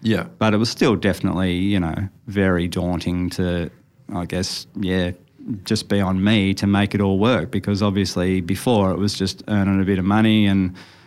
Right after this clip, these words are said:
Speaker 2: earning a percentage of what I was doing. There was no pressure, whereas once I bought the shop, it was like, "Okay, well, I need to make sure the rent's paid. There's all these bills. I've gotta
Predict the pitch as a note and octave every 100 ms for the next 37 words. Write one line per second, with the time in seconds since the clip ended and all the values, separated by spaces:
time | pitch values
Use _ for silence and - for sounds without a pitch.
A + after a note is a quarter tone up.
0 | _ A2+ A2 G2 F#2 G2+ - A2 G#2+ G2
1 | F#2+ G2 G2 G2 F#2+ F#2+ - C3+ A2+ F#2+
2 | G#2 G#2 G2+ G#2+ G2 - A#2 C3 G2+ F2
3 | F2+ F#2 F2 G#2+ F#2+ F2 - - B2 -
4 | G#2 - F2+ G#2+ - G2+ F#2 F#2+ A#2+ A#2
5 | F#2 A#2 A#2 G#2 G#2 - G#2 G#2+ G2 F#2+
6 | F#2+ - F#2+ E2+ G2+ C3 C3+ A#2+ B2+ B2
7 | F2+ E2+ A2+ G#2+ G2+ F2 B2 B2+ A2 G2+
8 | G2+